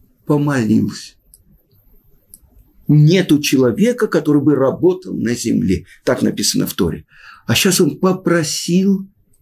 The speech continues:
и это стало источником того, что получила земля воздействие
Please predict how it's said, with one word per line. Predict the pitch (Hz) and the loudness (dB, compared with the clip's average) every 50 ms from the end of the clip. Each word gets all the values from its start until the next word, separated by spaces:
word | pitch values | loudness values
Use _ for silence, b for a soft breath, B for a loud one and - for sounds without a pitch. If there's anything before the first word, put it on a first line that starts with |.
| _ _ _ - | _ _ _ -2
и | - 120 | 0 0
это | 117 113 110 | 2 0 -2
стало | 107 - - - 151 147 143 - - - | -6 -6 -2 -2 0 0 0 -2 -6 -6
источником | - 135 - - - - - - 143 147 151 147 - - 170 156 147 - - 180 160 151 B B B B B B B B _ _ _ _ _ _ _ _ _ _ _ _ - | -6 -4 -4 -4 -4 -6 -4 0 2 2 2 0 -2 -2 -2 -2 -2 -2 -6 -10 -10 -10 B B B B B B B B _ _ _ _ _ _ _ _ _ _ _ _ -4
того, | - 117 107 127 147 143 | -2 0 2 2 2 0
что | - - - - 98 | 0 -4 -2 -2 -2
получила | 92 - - 104 - - 113 107 - - - 160 156 73 - 135 | -2 -2 -2 0 2 2 2 0 0 -2 0 2 2 2 2 2
земля | - - 117 117 110 104 98 107 123 127 | 0 0 0 2 2 2 2 2 2 0
воздействие | 120 104 98 92 87 90 151 104 104 104 - - - - - - - | 0 -2 -4 -4 -4 -4 -2 -2 0 0 -2 -6 -10 -12 -12 -12 -12